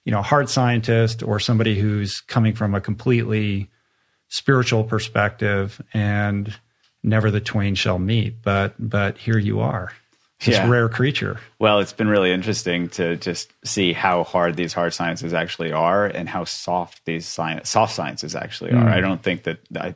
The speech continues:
Speaker 2: we like to make dichotomies in the world, but that's one that really started to fall apart as I've explored both of them.
Speaker 1: Yeah. Well, it was an interest, it's been an interesting journey for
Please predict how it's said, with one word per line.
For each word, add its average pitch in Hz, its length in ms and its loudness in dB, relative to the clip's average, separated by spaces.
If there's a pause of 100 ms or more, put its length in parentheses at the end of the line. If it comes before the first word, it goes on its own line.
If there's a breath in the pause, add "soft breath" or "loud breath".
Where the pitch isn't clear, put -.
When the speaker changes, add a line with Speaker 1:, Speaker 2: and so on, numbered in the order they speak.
Speaker 2:
we 95 280 -2
like 92 180 0
to - 80 -6
make 87 180 -4
dichotomies 90 640 -2
in 107 80 0
the 107 80 0
world, 110 240 2
but 98 120 0
that's - 280 0
one 87 240 -4
that 85 200 -4
really 85 300 -4
started 82 360 -6
to - 40 -12
fall 82 240 -4
apart 85 360 -4
as 85 120 -10
I've 82 160 -6
explored - 400 -10
both 104 280 -6
of 82 100 -10
them. - 100 -4
Speaker 1:
Yeah. 113 300 2 (500 loud breath)
Well, 139 440 4
it 156 80 0
was 135 180 2
an 131 80 4
interest, 131 360 0
it's 131 160 -2
been 131 140 4
an 127 120 4
interesting 117 420 0
journey 120 320 4
for 107 580 0